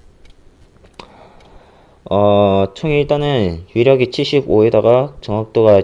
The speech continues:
구십사라서 카모 셋하고 같이 쓰면은 뭔가 그래도 뭔가 그래도, 그래도 정확도가 좀 나오지 않을까 싶긴 해요. 그래도 자,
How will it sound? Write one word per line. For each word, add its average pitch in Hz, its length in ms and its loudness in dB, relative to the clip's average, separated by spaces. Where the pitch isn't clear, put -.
구십사라서 101 880 -6
카모 165 400 -2
셋하고 143 480 -4
같이 113 200 -4
쓰면은 107 420 -8
뭔가 90 480 -2
그래도 113 240 -4
뭔가 98 400 -2
그래도, 95 260 -6
그래도 110 180 -4
정확도가 117 380 -6
좀 113 140 -8
나오지 104 240 -6
않을까 98 360 -6
싶긴 98 280 -12
해요. 98 320 -8
그래도 82 400 -12
자, 95 420 -2